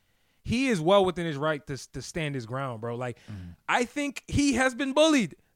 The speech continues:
Speaker 1: That's what, that's why we seeing him cry on Drink Champs.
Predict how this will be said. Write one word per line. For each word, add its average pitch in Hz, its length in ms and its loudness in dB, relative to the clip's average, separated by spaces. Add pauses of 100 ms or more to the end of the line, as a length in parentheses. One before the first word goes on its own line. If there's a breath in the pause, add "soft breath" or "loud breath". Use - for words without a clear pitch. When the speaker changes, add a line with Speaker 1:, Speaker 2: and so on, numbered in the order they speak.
(120)
Speaker 1:
That's 277 280 4
what, 294 280 0
that's 262 280 8
why 269 160 6
we 254 160 2
seeing 226 300 -4
him 190 300 -2 (160)
cry 190 380 -2
on 170 160 2
Drink 160 280 -4
Champs. 117 360 -10